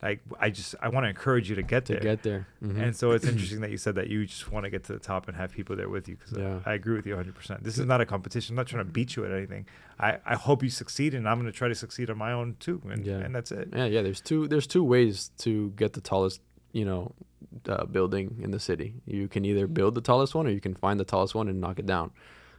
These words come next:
Speaker 2: You know, and I don't wanna be the one to knock someone else down just to get, you know, my place in the world. Um,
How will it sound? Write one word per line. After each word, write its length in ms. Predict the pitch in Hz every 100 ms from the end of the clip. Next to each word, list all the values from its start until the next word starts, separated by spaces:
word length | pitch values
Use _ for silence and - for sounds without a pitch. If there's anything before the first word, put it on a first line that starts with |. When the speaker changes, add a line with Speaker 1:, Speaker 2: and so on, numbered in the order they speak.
| _ -
Speaker 2:
You 160 | 110
know, 160 | 101 98
and 100 | 95
I 60 |
don't 100 | 104
wanna 180 | 101 104
be 120 | 95 104
the 100 | 98
one 160 | 98
to 80 | 95
knock 260 | 98 95 -
someone 220 | 98 98
else 120 | 92
down 400 | 98 104 110 101
just 160 | 95 -
to 60 |
get, 300 | 95 98 87 -
you 120 | 110
know, 140 | 98 95
my 340 | 90 98 95
place 400 | 95 104 95 -
in 60 | 95
the 80 | 95
world. 260 | 95 95 - - - - - _ -
Um, 520 | 101 92 90 90